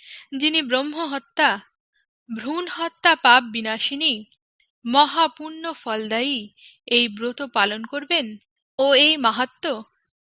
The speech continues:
শ্রদ্ধা সহকারে পাঠ অথবা শ্রবণ করবেন, তিনি সর্বপাপ থেকে মুক্ত হয়ে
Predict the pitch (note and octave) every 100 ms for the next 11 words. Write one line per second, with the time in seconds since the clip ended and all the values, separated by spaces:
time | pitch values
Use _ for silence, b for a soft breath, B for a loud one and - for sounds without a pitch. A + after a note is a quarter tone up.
0 | _ _ _ - E4+ E4+ - - D#4+ -
1 | A#3+ B3 C#4 C4+ D#4 - A3 A#3+ C4+ -
2 | A#3+ - A#3 A3 - - A3+ G#3+ C4 D4
3 | E4 E4 C#4 G#3+ - b b b b -
4 | E4+ E4+ - C4+ B3 C4 D4+ A#3 A3+ -
5 | - C#4+ D4+ C4+ A#3+ - B3 A#3+ E4 B3